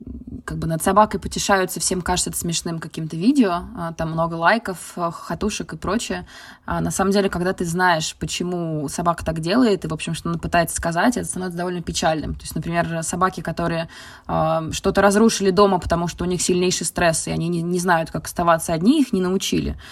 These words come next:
И они разрушают, там, д-, не знаю, какие-то ме-, ме-, мебельные штуки, или там носки, или рвут что-то ещё, туалетную бумагу, всё это по, по всем, по, по всему дому. И хозяин снимает, э, то, как он там разговаривает с собакой, и собака прижимает уши, всё это очень смешно.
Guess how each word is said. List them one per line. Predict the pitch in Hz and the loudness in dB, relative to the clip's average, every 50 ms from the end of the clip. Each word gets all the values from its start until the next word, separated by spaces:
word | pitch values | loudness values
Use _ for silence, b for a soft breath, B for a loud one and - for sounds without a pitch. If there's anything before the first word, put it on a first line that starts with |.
| B B B B B | B B B B B
И | - 170 | 0 4
они | 180 190 190 | 4 6 4
разрушают, | 190 170 180 190 - - 202 180 175 156 156 | 4 2 0 -2 2 4 6 6 6 4 0
там, | - 156 151 156 160 160 156 156 | -2 -4 -2 -2 -2 -4 -4 -4
д-, | 156 156 156 156 - | -6 -6 -6 -4 -2
не | 165 175 170 | -2 -2 -2
знаю, | 160 165 156 156 156 156 151 160 | -2 -4 -6 -4 -6 -6 -6 -8
какие-то | 165 170 - - 160 - 165 | -8 -8 -6 -6 -4 -2 0
ме-, | 175 196 - | 0 0 0
ме-, | 175 190 170 190 208 196 | 0 0 4 4 4 4
мебельные | 175 208 233 240 202 226 220 226 214 202 | 6 6 6 8 8 8 8 8 6 4
штуки, | - - - 220 214 - - 185 | 0 0 0 0 0 0 0 -2
или | 165 156 160 | -2 -2 -2
там | 156 165 156 | -2 -2 0
носки, | 170 175 170 - - - 208 214 208 | 0 0 0 0 0 2 2 4 4
или | 185 175 | 2 2
рвут | 165 165 165 170 180 175 | 0 -2 -2 -2 -2 -4
что-то | - - 151 - 180 | -4 -10 -6 -4 -4
ещё, | 185 - 220 208 | 0 0 0 0
туалетную | - 175 175 170 165 175 170 170 | 0 0 -2 -2 -2 -2 -2 -2
бумагу, | 160 165 175 202 254 240 196 180 | 0 2 4 6 6 6 4 0
всё | - - 180 | -2 -4 -6
это | 170 - - | -6 -6 -8
по, | - 160 | -8 -8
по | - - - 165 | -8 -6 -6 -6
всем, | - - 185 165 | -4 -4 -4 -4
по, | - - 175 | -2 -4 -4
по | 170 - - - 160 | -4 -6 -8 -6 -6
всему | - - 180 190 190 | -4 -4 -2 0 2
дому. | 196 262 320 302 220 202 B B B B B B B B - | 2 4 4 4 2 0 B B B B B B B B -2
И | - 190 190 190 196 185 175 165 | 0 2 6 6 6 6 6 4
хозяин | - 196 180 180 196 196 196 | 0 -2 2 4 4 4 4
снимает, | 180 - - 190 190 180 175 170 156 156 - - 170 | 2 0 0 2 4 6 6 6 4 0 -4 -4 -4
э, | 160 156 | -4 -2
то, | - 180 175 170 | -2 -2 -2 0
как | 175 170 - - - | -2 -4 -4 -4 -2
он | 165 165 160 156 | -2 -2 0 0
там | - 151 151 156 | -2 -2 -2 -2
разговаривает | 156 160 160 165 160 165 175 180 185 180 170 165 | -4 -4 -4 -4 0 4 6 6 6 4 2 -2
с | - | -2
собакой, | 185 175 175 180 202 196 - 175 | -2 2 4 4 4 4 0 -4
и | 160 | -2
собака | - 185 190 196 190 190 | 0 2 2 2 0 0
прижимает | 165 180 165 165 175 175 165 165 165 - | -4 -4 -4 0 4 4 4 4 6 6
уши, | 247 262 247 - 185 | 6 6 6 4 -2
всё | - - 180 | -4 -4 -4
это | - 180 | -2 -2
очень | 180 - - | -2 -2 -2
смешно. | 190 185 165 - - 240 285 - | -2 -2 0 2 4 4 4 2